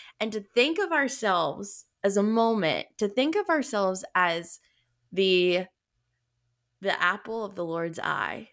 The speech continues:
the apple of God's eye, to say, "Hey, the story of the gospel and God's pursuit of our heart and who we are, like, there's a longing for who we are. Like, he loves us. Like,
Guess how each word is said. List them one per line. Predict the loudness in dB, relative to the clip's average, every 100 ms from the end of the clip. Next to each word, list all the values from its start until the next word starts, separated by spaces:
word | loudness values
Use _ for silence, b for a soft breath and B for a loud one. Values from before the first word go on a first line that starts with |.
| -14
the | -4 2
apple | 4 2 -4
of | -4
God's | -4 -4 -6
eye, | -6 -6 -8 -6
to | -2
say, | 0 2 2 2
"Hey, | -2 -2 0 0 -2 -6 -12 b b b b b 0
the | 2
story | 4 6 6 4
of | 2
the | 0
gospel | 0 -2 0 -4 -2 -2 -2 0
and | 0 2 2
God's | 2 2 0
pursuit | 0 2 2 2
of | 0
our | -4 -8
heart | -6 0 2 2 -2
and | -6
who | -4 -2 0
we | -2 -4 -2
are, | 2 2 2 -4 B B -2
like, | -2 2
there's | 2 4
a | 2
longing | -2 -4 -4 0 2 2
for | 2 0
who | 0
we | 2
are. | 0 0
Like, | -2
he | -2 0 2
loves | 2 0 2 2 2
us. | -2 -2
Like, | -6